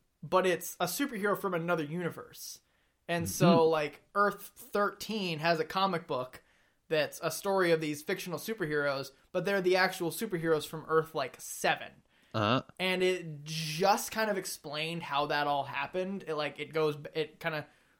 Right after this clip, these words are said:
Speaker 1: really quick, like, pan-, one panel per, it goes through all of the crises events, Crisis on Infinite Earths, uh, Zero Hour, Infinite Crisis, Final Crisis, Flashpoint, all these things.
Speaker 2: Mm-hmm.
Speaker 1: Um,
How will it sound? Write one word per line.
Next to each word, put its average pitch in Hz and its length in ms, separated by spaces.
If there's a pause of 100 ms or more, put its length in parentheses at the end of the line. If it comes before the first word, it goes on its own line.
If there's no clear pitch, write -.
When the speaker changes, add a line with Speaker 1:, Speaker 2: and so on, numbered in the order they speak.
Speaker 1:
really 190 220
quick, 185 220
like, 170 260
pan-, 208 400
one 208 240
panel 185 420
per, 156 540 (200)
it 160 80
goes 175 200
through 175 120
all 160 140
of 156 60
the 156 60
crises 160 500
events, 175 260
Crisis 156 220
on 165 60
Infinite 156 240
Earths, 151 380 (440)
uh, 139 640 (380)
Zero 156 440
Hour, 143 680 (100)
Infinite 160 320
Crisis, 143 460
Final 143 280
Crisis, 139 480
Flashpoint, 143 600
all 139 160
these 143 160
things. 139 440
Speaker 2:
Mm-hmm. 107 440
Speaker 1:
Um, 139 400